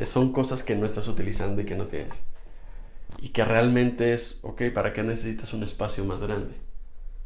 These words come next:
Volvemos aquí también a lo mismo, te está generando gastos y vas a comprar.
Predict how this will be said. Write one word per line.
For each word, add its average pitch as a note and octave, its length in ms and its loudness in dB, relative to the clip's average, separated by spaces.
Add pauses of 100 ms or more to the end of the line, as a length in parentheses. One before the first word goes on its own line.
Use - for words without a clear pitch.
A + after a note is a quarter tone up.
(140)
Volvemos - 460 -2
aquí G2+ 200 -2
también G#2 300 2
a G#2+ 60 4
lo B2 80 2
mismo, F3+ 500 0
te - 60 -8
está - 200 -8
generando G2 460 -2
gastos A#2 400 0
y - 60 -4
vas - 180 -6
a - 60 -2
comprar. - 420 -2